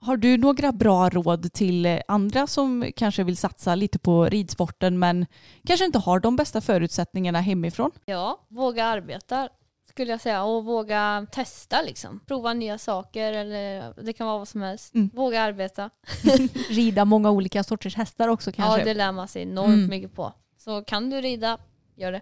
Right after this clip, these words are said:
Speaker 3: Mm.
Speaker 1: Mm.
Speaker 3: Och det kan ju vi också ge som tips för det. Jag menar, det finns ju många som inte ens har möjlighet att ha egen häst.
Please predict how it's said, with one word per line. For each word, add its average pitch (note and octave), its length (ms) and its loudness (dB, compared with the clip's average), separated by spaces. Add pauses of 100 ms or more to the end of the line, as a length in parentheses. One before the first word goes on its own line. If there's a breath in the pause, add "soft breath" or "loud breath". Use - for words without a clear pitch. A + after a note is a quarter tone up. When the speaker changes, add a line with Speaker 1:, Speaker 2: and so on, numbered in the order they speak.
(100)
Speaker 3:
Mm. G#3+ 360 2
Speaker 1:
Mm. G#3 120 4
Speaker 3:
Och G#3+ 80 6
det G#3+ 140 4
kan B3 160 2
ju A#3 80 6
vi F#3+ 180 2
också F3+ 240 -2
ge A#3+ 100 2
som A#3+ 160 0
tips F#3+ 260 -4
för G3+ 160 2
det. F#3 60 0
Jag F#3+ 120 2
menar, G3 180 0
det G3 100 0
finns G3 200 2
ju G#3+ 40 4
många F#3+ 300 2
som A#3 120 0
inte G#3+ 200 0
ens F3 200 -4
har F3+ 260 6 (420 loud breath)
möjlighet G#3+ 480 6
att - 240 2
ha - 240 4
egen G#3 300 2
häst. - 500 -6